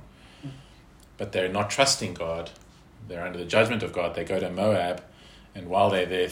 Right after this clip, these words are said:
Speaker 2: everything goes bad. Everyone dies, and Naomi's left alone, and with her two daughter-in-laws, Orpah and Ruth. She's, she, uh, hears that the famine has ended, and she, she goes back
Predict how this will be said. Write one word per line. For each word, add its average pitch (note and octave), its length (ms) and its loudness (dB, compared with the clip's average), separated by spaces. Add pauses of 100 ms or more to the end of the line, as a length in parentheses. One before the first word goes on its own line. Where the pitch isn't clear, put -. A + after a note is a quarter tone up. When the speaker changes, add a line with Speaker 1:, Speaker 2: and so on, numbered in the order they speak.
Speaker 2:
everything F2+ 320 -6
goes E2 220 -6
bad. E2+ 400 -2
Everyone E2+ 280 -8
dies, A2 480 6
and F#2 140 -8
Naomi's F#2 460 -2
left F2 220 -2
alone, G2+ 480 4
and F2 200 -10
with E2+ 200 -8
her E2 220 -6
two F#2+ 400 -4
daughter-in-laws, F#2+ 880 -4
Orpah G2 460 -2
and E2+ 180 -8
Ruth. A#2+ 300 -2 (1300)
She's, - 580 -2 (260)
she, G2+ 440 -2
uh, F#2 200 4
hears G#2+ 260 2
that G2 100 -6
the F#2+ 60 -4
famine G2+ 320 0
has F2+ 120 -4
ended, A#2+ 520 2 (220)
and F2 580 -8
she, E2+ 380 -10 (840)
she - 160 -8
goes F#2 280 4
back B2 500 6